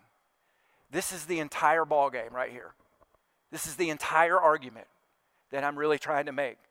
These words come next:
That the dignity of human life is tied to the fact that we are image bearers of God.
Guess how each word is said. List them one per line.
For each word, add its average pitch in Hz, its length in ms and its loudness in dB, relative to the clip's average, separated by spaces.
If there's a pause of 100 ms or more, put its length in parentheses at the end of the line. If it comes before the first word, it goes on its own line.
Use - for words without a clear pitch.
(1080)
That 151 160 -2
the 160 80 -6
dignity 190 520 2
of 147 80 -4
human 160 260 -6
life 147 440 2 (1120)
is 165 160 -6
tied 185 420 6
to 175 100 -16
the 170 80 -6
fact 147 340 4
that 151 240 -6
we 190 220 -6
are 196 160 4
image 185 340 -8
bearers 160 400 -2
of 151 100 -10
God. 131 340 -2